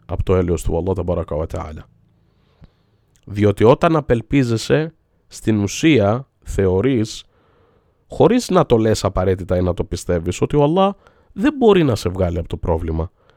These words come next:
ή να σε συγχωρέσει, ότι είναι δύσκολο για τον Allah. Θεωρείς κάτι αδύνατο, όταν για τον Allah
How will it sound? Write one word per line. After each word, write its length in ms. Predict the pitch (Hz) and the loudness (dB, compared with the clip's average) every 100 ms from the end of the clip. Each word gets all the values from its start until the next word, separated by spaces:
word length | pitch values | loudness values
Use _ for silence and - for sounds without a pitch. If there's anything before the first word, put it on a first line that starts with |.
| _ _ _ | _ _ _
ή 120 | - | 2
να 120 | 113 98 | 4 4
σε 140 | 104 | 0
συγχωρέσει, 800 | - 92 92 90 85 - - 104 | -2 -2 0 0 -2 -4 -12 -14
ότι 200 | - - | -14 -6
είναι 140 | 214 208 | 0 2
δύσκολο 480 | 220 208 - 82 - | 2 0 -2 -4 -4
για 100 | - | -4
τον 140 | - | -6
Allah. 260 | 85 78 73 _ _ _ _ _ _ _ _ _ _ _ _ - | -8 -10 -14 _ _ _ _ _ _ _ _ _ _ _ _ -4
Θεωρείς 360 | - 135 180 - | 2 4 4 2
κάτι 280 | 196 202 | 0 0
αδύνατο, 760 | 190 185 226 226 117 - 82 - _ _ _ _ _ _ _ _ _ _ | -2 0 -2 0 -2 -2 -6 -8 _ _ _ _ _ _ _ _ _ _
όταν 240 | - 131 | -6 -2
για 120 | 123 110 | -2 -2
τον 140 | 110 | -2
Allah 360 | 104 110 123 | 0 0 -2